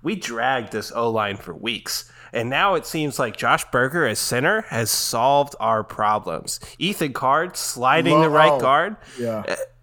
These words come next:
Speaker 1: our offensive line seems better than it was, and that, and it's hard to explain.
Speaker 2: Well, so if Dawson Deaton is back, I do expect him to be back in the lineup. But I do agree with you with Josh Berger at center.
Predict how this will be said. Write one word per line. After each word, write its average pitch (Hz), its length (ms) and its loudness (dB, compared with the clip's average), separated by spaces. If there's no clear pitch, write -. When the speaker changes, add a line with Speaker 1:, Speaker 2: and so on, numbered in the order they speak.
Speaker 1:
our 208 300 2
offensive 185 420 -4
line 170 240 2
seems 151 280 -2
better 156 400 0
than 127 200 2
it 120 80 0
was, 120 380 0
and 127 140 -2
that, 127 160 -2
and 135 460 -2
it's 131 300 -2
hard 135 240 0
to 147 140 0
explain. 113 420 0
Speaker 2:
Well, 175 80 2
so 196 160 4
if 208 180 6
Dawson 196 340 6
Deaton 156 240 0
is 135 140 -2
back, 127 280 0
I 123 80 -2
do 127 140 -2
expect 127 460 -4
him 123 180 -4
to 117 80 -6
be 117 80 -6
back 117 160 -6
in 123 80 -8
the 117 40 -2
lineup. 151 240 0
But 156 80 -2
I 156 100 4
do 165 200 2
agree 165 220 2
with 156 180 -2
you 156 80 2
with 147 100 0
Josh 143 240 2
Berger 143 240 0
at 127 100 -2
center. 170 300 -2